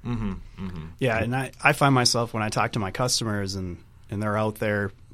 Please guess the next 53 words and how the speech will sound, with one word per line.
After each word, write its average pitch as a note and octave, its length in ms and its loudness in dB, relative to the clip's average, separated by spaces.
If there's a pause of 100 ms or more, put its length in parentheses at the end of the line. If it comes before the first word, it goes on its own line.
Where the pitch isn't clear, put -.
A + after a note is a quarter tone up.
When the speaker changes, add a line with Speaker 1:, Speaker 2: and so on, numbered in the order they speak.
(160)
Speaker 2:
making G2+ 400 -4 (120)
bids A2+ 200 0
on G2+ 140 0
homes A2 520 0 (180)
for A#2+ 140 -4
the G2 80 -2
homes B2 220 2
that A2+ 80 0
have G2+ 60 -2
been G#2 100 0
on G2 60 0
the F#2 60 0
market G#2 220 0
for G2+ 120 -4
a F#2 40 0
long F#2 220 -2
time, A2+ 380 -2 (640)
you A#2+ 80 2
know, G2+ 80 2
when F#2+ 220 0
you F2+ 60 -4
talk C#3 260 -2
to - 120 -2
them, G2+ 160 0
they F#2+ 100 0
almost F#2+ 220 -2
say G#2+ 140 0
to F#2+ 60 -4
themselves, F#2 480 -6
"What's G#2 180 -6
wrong G#2+ 240 -4
with G2 120 -4
that E2+ 160 -4
home? F#2+ 360 -2 (380)
It, - 260 -8
there A#2+ 80 0
Speaker 1:
It's A2+ 40 4
the B2 60 4
Speaker 2:
must A2+ 140 4
be A#2 120 2
Speaker 1:
first G#2+ 100 4
Speaker 2:
something G2 260 4
Speaker 1:
thought, F#2+ 60 -2
Speaker 2:
wrong." F#2 180 0
Speaker 1:
yes, F#2 140 -4
Speaker 2:
Yeah, G#2+ 160 2
so F#2+ 60 0
Speaker 1:
exactly. G#2 180 4
Speaker 2:
they're A2 160 6
always A2 340 6
skeptical C3+ 720 8 (100)
Speaker 1:
Mm-hmm. A2+ 240 -4
Speaker 2:
that, F#2+ 260 0